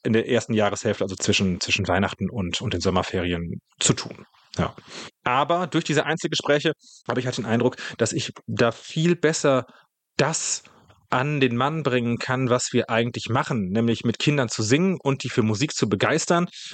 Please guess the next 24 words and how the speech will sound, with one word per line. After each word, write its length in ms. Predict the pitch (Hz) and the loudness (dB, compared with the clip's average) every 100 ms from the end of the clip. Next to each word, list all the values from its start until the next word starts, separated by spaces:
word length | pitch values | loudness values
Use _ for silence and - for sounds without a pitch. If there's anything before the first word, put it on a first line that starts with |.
| - | -4
und 340 | 139 143 147 - - - | 0 2 0 -8 -16 -4
auch 340 | 131 135 - _ - - | 0 0 -2 _ -20 -8
ein 180 | 139 127 | -2 -2
Verhältnis 760 | 117 - 107 110 160 190 160 - | -2 -4 -2 2 2 2 -2 -6
zur 160 | - - | -10 -6
Kirche 480 | - 185 214 - 123 | 0 2 2 0 0
darzustellen, 800 | 113 120 - 123 - 120 131 151 - - | 0 0 -2 -2 2 2 2 -4 -10 -2
das 260 | 123 - | -2 -2
diese 220 | - 123 120 | -2 2 4
Leute 300 | 120 139 - | 2 2 -2
vielleicht 360 | - 127 - | -2 -2 -2
gar 180 | 131 113 | -2 -2
nicht 220 | 123 - | -2 -2
haben, 320 | 127 160 135 | 0 0 0
die 100 | 113 | 0
ja 140 | 120 127 | 2 2
Kirche 500 | - 156 165 160 120 | 0 -2 0 0 2
häufig 420 | 147 185 - - | 2 2 -2 -4
nur 500 | 139 139 180 208 196 - | 0 2 4 4 2 -2
aus 360 | - 143 151 139 - | 0 0 0 -4 -10
medialen 840 | 123 123 127 135 127 120 160 165 123 | -6 -2 0 2 2 2 2 0 2
Dingen, 320 | 120 123 117 - - - | 2 2 0 -4 -10 -2
äh, 120 | 113 | -2
kennen, 320 | - 123 139 | 0 -2 -2